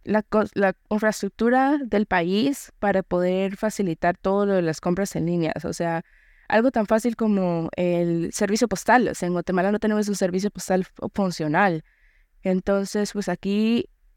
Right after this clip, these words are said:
una persona puede realmente vivir y estar en su casa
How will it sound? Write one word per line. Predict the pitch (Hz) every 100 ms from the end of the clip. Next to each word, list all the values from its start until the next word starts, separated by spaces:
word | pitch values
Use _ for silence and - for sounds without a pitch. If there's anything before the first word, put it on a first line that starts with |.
| -
una | 233 262
persona | 233 208 208 226 247
puede | - 214 214 220 226 233 -
realmente | 185 185 196 208 214 214
vivir | 190 170 180 202 254 285 - -
y | - 175
estar | - 208 240
en | 294
su | - 202
casa | 180 185 196 254